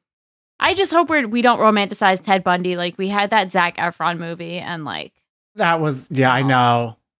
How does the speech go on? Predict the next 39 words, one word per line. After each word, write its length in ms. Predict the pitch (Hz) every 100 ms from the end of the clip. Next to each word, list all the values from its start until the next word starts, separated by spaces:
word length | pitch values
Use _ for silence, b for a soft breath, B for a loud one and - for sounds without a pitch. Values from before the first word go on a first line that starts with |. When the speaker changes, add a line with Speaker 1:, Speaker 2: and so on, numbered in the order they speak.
| _ _ -
Speaker 1:
Yeah, 220 | 262 269
that 180 | 269 302
was 200 | 370 -
truly, 340 | - 302 339 349
like, 160 | 320
a 120 | -
blight. 400 | 202 175 170 - -
Like, 200 | 180 185
we 220 | 196 202
should 240 | 220 262 226
not, 400 | 185 160 160 - _ -
that 120 | 202
should 140 | 294
not 160 | 240 190
have 100 | -
<laughs> 80 | -
happened. 580 | 196 - 208 175 - - _ _ _ _ -
Speaker 2:
It 240 | 427 202 214
really, 340 | 214 226 226
that 240 | 190 196 262
was, 100 | 262
like, 140 | 185
a, 300 | 160 139 143
and 160 | - 151
now 300 | 165 175 175
he 240 | 160 180
is, 200 | 165 151
um, 600 | 147 139 135 123 123 120 117 _ _ _ _ _ _ _ _ _
rocking 300 | 143 175 247
some 100 | 220
hair 500 | 180 180 170 117 101 - -
in 220 | 123 117
his, 240 | 120 113
uh, 480 | 120 113 110 110 107 - _
wrestling 340 | - 123 - 110
movie 220 | 101 95
too. 180 | 107 92
So 200 | 107 101
who, 200 | 131 135